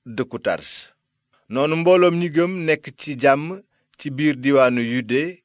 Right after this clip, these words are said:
gépp ak Galile ak Samari, ñuy gën a dëgër di wéy ci ragal Yàlla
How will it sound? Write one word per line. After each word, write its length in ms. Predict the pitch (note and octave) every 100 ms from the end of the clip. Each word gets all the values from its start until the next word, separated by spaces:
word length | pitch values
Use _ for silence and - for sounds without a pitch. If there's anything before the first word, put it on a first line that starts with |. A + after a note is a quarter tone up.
| -
gépp 420 | G#2 C3 D3 - -
ak 140 | B2
Galile 560 | G#2 A#2 G#2 F2 F2+ - _ _ _ _
ak 120 | - -
Samari, 520 | A#2 G#2 F#2 E2 C#2+ _ _ _
ñuy 220 | G2+ A2+ A#2
gën 180 | B2+
a 60 | C#3
dëgër 380 | C#3 C#3 C3 B2+ A#2+ _ _
di 200 | G2+ B2+
wéy 160 | C#3+ C#3
ci 160 | -
ragal 260 | C3+ C3+ B2+
Yàlla 420 | A#2 G#2 G2 G#2